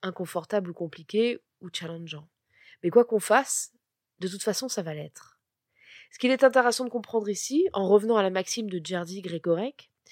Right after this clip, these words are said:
c'est qu'il suggère que même si tout peut être dur, si nous prenons des décisions difficiles dès le départ, comme par exemple faire du sport, manger sainement, apprendre à communiquer, travailler sur soi,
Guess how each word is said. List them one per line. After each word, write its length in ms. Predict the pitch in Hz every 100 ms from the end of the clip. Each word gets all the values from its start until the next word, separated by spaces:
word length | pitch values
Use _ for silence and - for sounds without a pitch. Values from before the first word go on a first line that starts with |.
| - _ _ _ _ _ _ _
c'est 520 | - 254 254 233 - _ _ _ -
qu'il 160 | 247 214
suggère 520 | 269 226 294 339 -
que 100 | 254
même 340 | 240 349 370
si 400 | 330 - 285 262 _
tout 140 | 349
peut 140 | 339 233
être 280 | 226 - 202
dur, 480 | 165 202 285 220 190 _
si 160 | - 240
nous 80 |
prenons 320 | 285 294 285 269
des 120 | 220
décisions 440 | 214 - 214 220
difficiles 500 | 208 240 262 - 254
dès 120 | 208
le 80 | 208
départ, 560 | 208 214 196 277 269 175 _ -
comme 140 | 180
par 160 | 170 165
exemple 260 | 165 170
faire 160 | - 165
du 80 | 160
sport, 420 | - 202 220 233
manger 280 | 185 175 175
sainement, 560 | - 170 180 202 240 247 - -
apprendre 420 | - 185 - 185 175
à 80 |
communiquer, 720 | 165 170 170 170 214 220 233
travailler 360 | 233 180 160 156
sur 220 | 147 180
soi, 380 | - 208 214 233